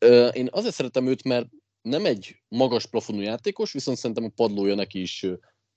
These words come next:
egész, egészen magasan van, ugyanis, ö, szerintem ő, ő sokkal többet tud, mint az elmúlt két játékos, akiről beszéltünk. Ö,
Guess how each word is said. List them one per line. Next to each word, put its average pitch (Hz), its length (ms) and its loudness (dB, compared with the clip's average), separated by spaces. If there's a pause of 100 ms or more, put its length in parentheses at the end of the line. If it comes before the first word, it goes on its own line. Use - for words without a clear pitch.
(240)
egész, 92 500 -4
egészen 90 420 0
magasan 90 500 4
van, 113 300 8
ugyanis, 113 380 2
ö, 123 180 6 (680)
szerintem 156 520 0
ő, 170 300 2
ő 139 200 0
sokkal 131 360 -2
többet 110 400 4
tud, 104 180 -2
mint 95 200 -4
az 90 100 -6
elmúlt 95 420 -2
két - 220 0
játékos, 87 480 -2
akiről 92 360 -2
beszéltünk. 123 640 2
Ö, 127 120 4